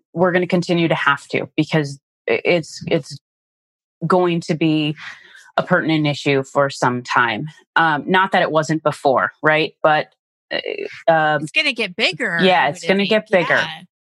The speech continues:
Speaker 1: Yeah, what I'm seeing is a lot of folks who were struggling with anxiety or depression or loneliness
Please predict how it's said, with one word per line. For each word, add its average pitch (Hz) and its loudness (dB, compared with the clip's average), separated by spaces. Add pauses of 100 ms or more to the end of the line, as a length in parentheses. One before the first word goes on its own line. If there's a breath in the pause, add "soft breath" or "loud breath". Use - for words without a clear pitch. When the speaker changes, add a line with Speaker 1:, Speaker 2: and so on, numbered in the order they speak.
Speaker 1:
Yeah, 208 4
what 185 2
I'm 196 2
seeing 185 0
is 165 0
a 175 0
lot 170 2
of 175 -4
folks 160 -2
who 156 0
were 151 0
struggling 147 0
with 147 0 (500)
anxiety 147 0
or 143 0
depression 143 -2 (680)
or 143 -2
loneliness 160 -2